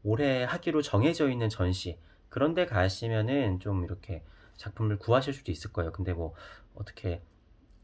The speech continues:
전시작이 아닌데 작품을 따로 구한다라는 거는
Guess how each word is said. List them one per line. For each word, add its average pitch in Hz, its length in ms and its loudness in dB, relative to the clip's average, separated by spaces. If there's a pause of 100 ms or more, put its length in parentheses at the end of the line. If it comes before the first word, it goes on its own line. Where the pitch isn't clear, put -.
(280)
전시작이 127 600 4
아닌데 123 500 4
작품을 113 400 -2
따로 190 240 4
구한다라는 90 560 0
거는 98 380 -4